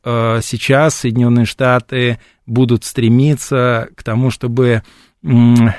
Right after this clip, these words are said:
ну, скажем так, на время отказаться от стратегии двойного сдерживания.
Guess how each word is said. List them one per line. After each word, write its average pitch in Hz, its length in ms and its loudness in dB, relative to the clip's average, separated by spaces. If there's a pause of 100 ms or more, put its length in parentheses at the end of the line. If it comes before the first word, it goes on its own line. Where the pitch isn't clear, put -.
(140)
ну, 139 100 -2
скажем 131 380 2
так, 120 320 -2
на 131 180 4
время 143 560 2
отказаться 123 960 0 (260)
от 110 160 -8
стратегии 120 580 0
двойного 117 480 2
сдерживания. 95 720 -6